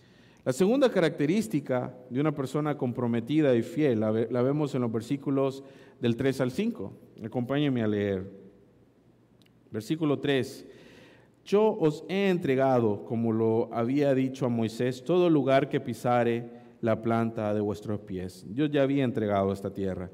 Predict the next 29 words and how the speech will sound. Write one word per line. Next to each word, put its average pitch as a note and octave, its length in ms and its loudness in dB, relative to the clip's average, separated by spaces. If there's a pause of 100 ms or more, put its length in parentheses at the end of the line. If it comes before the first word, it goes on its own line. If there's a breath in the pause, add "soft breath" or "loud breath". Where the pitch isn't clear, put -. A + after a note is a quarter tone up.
(500 loud breath)
"Desde A#2+ 220 0
el A2 60 0
desierto E3+ 640 2
y A#2 120 2
el A#2 100 4
Líbano A2+ 560 2
hasta A2 200 -4
el A2+ 80 0
gran A#2+ 220 0
río B2+ 260 2
Éufrates, A2 800 0
toda D3+ 260 4
la C3 200 2
tierra C#3 280 2
de B2+ 100 4
los A#2 200 2
heteos, A2+ 640 0 (420 loud breath)
hasta A#2 260 0
el A#2 60 2
gran C#3 280 2
mar C3+ 480 -2
donde A#2 320 0
se A2+ 160 -4
pone B2+ 460 -2
el G#2 120 -2
sol, D3 500 -2 (200)
será A#2+ 260 2
vuestro F3 540 2
territorio. A2 720 0